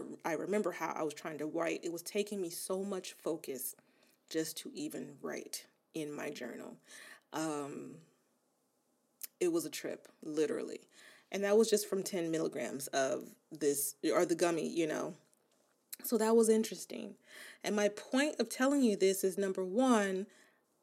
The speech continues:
you know, you know, when it comes to self-care, I'm not saying that I'm gonna do everything, 'cause I, I know myself. I'm not gonna do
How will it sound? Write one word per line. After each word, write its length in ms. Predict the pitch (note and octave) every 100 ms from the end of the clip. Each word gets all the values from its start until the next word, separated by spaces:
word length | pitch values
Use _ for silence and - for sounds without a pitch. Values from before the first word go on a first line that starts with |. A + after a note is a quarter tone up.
| _ -
you 200 | A3 G#3+
know, 460 | G3 F#3 F#3+ A3 - _ _ _ _ _ _ _ _ _ _ _ _ _
you 180 | A#3+ B3+
know, 100 | A#3
when 140 | B3 E4+
it 100 | E4+
comes 240 | C#4 B3+
to 60 | G3
self-care, 720 | F#3 F3+ F3 - F#3 E3+ F3 G#3 - _ _ _ A3
I'm 160 | C#4+
not 180 | D4 A3+
saying 260 | - G3+ G3+
that 80 |
I'm 100 | F#3+
gonna 200 | F#3 F#3
do 260 | E3+ F#3 F3+ -
everything, 1200 | F#3+ F#3+ G3 G3+ G3+ G3+ A3+ A#3 A#3 A#3+ A#3 A#3 A#3
'cause 160 | G#3
I, 200 | G3+ G3+ -
I 140 | G3
know 200 | G3 G3
myself. 380 | D#3 - - D#3+
I'm 160 | F#3+ F#3+
not 240 | F#3+ D3
gonna 180 | E3 D#3+
do 240 | D#3 D#3+